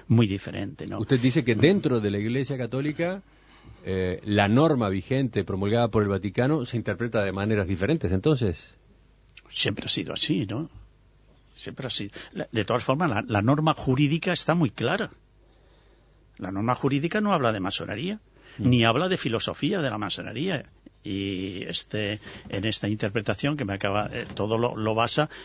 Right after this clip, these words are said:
Speaker 1: en una interpretación filo-, de la filosófica. ¿Pero de qué masonería habla? ¿De
Speaker 2: Así
Speaker 1: qué,
Speaker 2: que
Speaker 1: de qué maso-, y de qué filosofía, si la masonería no tiene filosofía?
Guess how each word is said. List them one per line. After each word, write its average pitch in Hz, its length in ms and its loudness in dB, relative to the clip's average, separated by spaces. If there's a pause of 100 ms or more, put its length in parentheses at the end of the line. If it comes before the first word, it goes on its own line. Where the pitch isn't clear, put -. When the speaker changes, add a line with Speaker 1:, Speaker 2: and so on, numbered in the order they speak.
(140)
Speaker 1:
en 120 120 6
una 131 140 8
interpretación 123 720 0
filo-, 120 280 -2
de 113 180 4
la 110 280 0
filosófica. 113 640 0
¿Pero 110 200 4
de 110 100 4
qué 147 120 2
masonería 98 580 -2
habla? 185 280 -6 (1900)
¿De 160 60 -2
Speaker 2:
Así 131 220 0
Speaker 1:
qué, - 80 -8
Speaker 2:
que 107 60 -8
Speaker 1:
de 104 100 -4
qué 127 100 -2
maso-, 127 260 0
y 139 120 6
de 113 160 4
qué 160 160 2
filosofía, 170 600 -2
si - 120 -2
la 117 120 2
masonería 104 520 0
no 170 100 2
tiene 175 220 0
filosofía? 147 680 -6